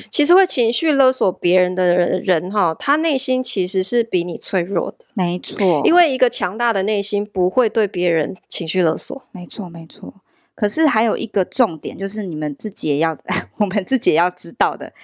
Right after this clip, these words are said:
Speaker 2: 就是它是一个 loop 嘛，如果没有我们助这一臂之力的话，其实情，情绪勒索是没有办法存在。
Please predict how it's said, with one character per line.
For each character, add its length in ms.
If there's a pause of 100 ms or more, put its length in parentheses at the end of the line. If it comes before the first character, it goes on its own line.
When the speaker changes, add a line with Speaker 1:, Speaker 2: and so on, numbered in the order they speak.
(260)
Speaker 2:
就 120
是 360 (240)
它 180
是 140
一 20
个 100
loop 320
嘛， 260 (120)
如 160
果 140
没 200
有 160
我 140
们 380 (200)
助 220
这 220
一 80 (120)
臂 160
之 220
力 160
的 160
话， 220
其 120
实 140
情， 220
情 200
绪 140
勒 140
索 100
是 100
没 80
有 60
办 140
法 40
存 220
在。 240